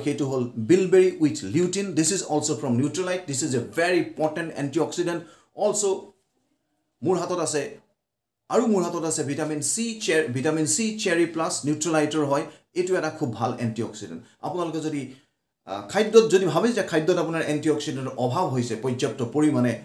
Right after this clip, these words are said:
আপুনি পোৱা নাই, তেতিয়াহ'লে আপুনি এনেধৰণৰ নিউট্ৰেলাইটৰ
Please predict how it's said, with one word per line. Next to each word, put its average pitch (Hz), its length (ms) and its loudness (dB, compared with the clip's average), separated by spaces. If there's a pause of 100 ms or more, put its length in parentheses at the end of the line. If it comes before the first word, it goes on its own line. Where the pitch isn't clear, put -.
(120)
আপুনি 120 220 2 (120)
পোৱা 190 180 4
নাই, 139 140 2
তেতিয়াহ'লে 127 380 0
আপুনি 123 320 -2
এনেধৰণৰ 151 520 0
নিউট্ৰেলাইটৰ 123 640 0